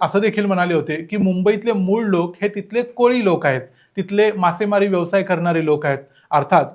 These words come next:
मुंबईतले मूळचे लोक हे तिथले कोळी आणि मासेमारी व्यवसाय करणारे लोक आहेत हे सांगायला कुठल्या पुराव्याची गरज नाही किंवा त्यासाठी दिग्विजय सिंग यांच्या साक्षीची गरज नाही. पण ठाकरे कुटुंब खरंच बिहारमधून महाराष्ट्रात आलाय का आणि याच्यासाठी कुठला लिखित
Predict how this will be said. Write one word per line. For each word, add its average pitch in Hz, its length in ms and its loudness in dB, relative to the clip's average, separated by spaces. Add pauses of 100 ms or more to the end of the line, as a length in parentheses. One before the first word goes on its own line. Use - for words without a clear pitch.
मुंबईतले 180 600 0
मूळचे 156 500 0
लोक 160 300 -2
हे 170 80 -4
तिथले 175 320 -6
कोळी 175 600 0
आणि 160 140 -8
मासेमारी 170 500 -4
व्यवसाय 165 340 -4
करणारे 160 420 -6
लोक 165 220 -2
आहेत 147 120 0 (420)
हे 185 100 2
सांगायला 170 440 2
कुठल्या 180 300 0
पुराव्याची 180 540 2
गरज 165 260 0
नाही 175 200 -4
किंवा 185 220 -6
त्यासाठी 170 400 -4
दिग्विजय 165 440 -2
सिंग 196 280 -4
यांच्या 190 220 -2
साक्षीची 190 440 -6
गरज 151 260 -4
नाही. 135 120 -10 (640)
पण 233 160 0
ठाकरे 170 380 0
कुटुंब 185 460 0 (480)
खरंच 202 300 4
बिहारमधून 180 600 2
महाराष्ट्रात 160 540 -2
आलाय 143 240 4
का 123 260 -4 (380)
आणि 180 200 2
याच्यासाठी 185 540 2
कुठला 180 360 0
लिखित 185 300 0